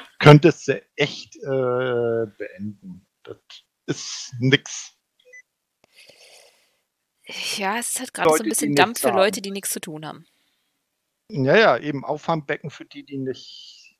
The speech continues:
Speaker 1: ne, für die sind, sonst nix haben.
Speaker 2: Oder noch nichts. Also ich, ich würde jetzt nicht sagen, dass Private Party da jetzt untergehen. Die werden noch ein bisschen, ähm, reifen dürfen. Und dafür ist Hardy gar nicht mal der Sch-,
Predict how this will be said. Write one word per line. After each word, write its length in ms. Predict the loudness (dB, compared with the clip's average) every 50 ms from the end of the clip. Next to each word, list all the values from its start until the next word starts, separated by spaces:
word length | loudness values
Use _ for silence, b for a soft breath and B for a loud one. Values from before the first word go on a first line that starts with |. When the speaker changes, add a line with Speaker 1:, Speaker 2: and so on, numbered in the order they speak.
| _
Speaker 1:
ne, 260 | -10 -8 -8 -8 -10 _ _ -20 -20
für 220 | -20 -8 -8 -8
die 140 | -6 -6 -10
sind, 320 | -2 -2 -2 -2 -2 -4 -2
sonst 300 | -2 -2 -2 -4 -8 -10
nix 240 | -10 -10 -10 -8
haben. 340 | -8 -8 -8 -8 -12 -18 _ _ _ _ _ _ _ _ _ _ _ _ _ _ _ _ _
Speaker 2:
Oder 200 | -16 -14 -14 -12
noch 280 | -10 -10 -12 -12 -12 -18
nichts. 300 | -16 -16 -16 -14 -12 -12
Also 160 | -12 -10 -10
ich, 180 | -12 -12 -14 -20 -20 -18
ich 100 | -12 -10
würde 160 | -8 -8 -8
jetzt 80 | -8 -8
nicht 180 | -10 -10 -10
sagen, 220 | -8 -8 -8 -10 -10
dass 140 | -14 -16 _
Private 320 | -10 -8 -8 -8 -8 -12
Party 380 | -10 -6 -6 -6 -6 -6 -8 -10
da 100 | -8 -8
jetzt 200 | -8 -10 -12 -12
untergehen. 500 | -12 -12 -12 -10 -10 -12 -12 -14 -14 -16
Die 120 | -18 -8
werden 180 | -6 -6 -6 -6
noch 140 | -10 -14 -14 -14
ein 80 | -14 -10
bisschen, 380 | -8 -8 -8 -8 -8 -10 -10 -10
ähm, 220 | -12 -12 -14 -18 _ _ _ _ -8
reifen 540 | -6 -4 -2 -2 -2 -2 -4 -8 -14 -14 -14
dürfen. 500 | -14 -10 -10 -10 -12 -10 -12 -12 -12 -12 B B B B B B B
Und 120 | -6 -2 0
dafür 220 | 0 0 0 -4
ist 160 | -4 -4 -2 0
Hardy 280 | 0 0 0 -2 -4
gar 180 | -6 -6 -8 -8
nicht 160 | -8 -14 -14
mal 100 | -14 -12
der 140 | -8 -6 -6
Sch-, 180 | -6 -6 -8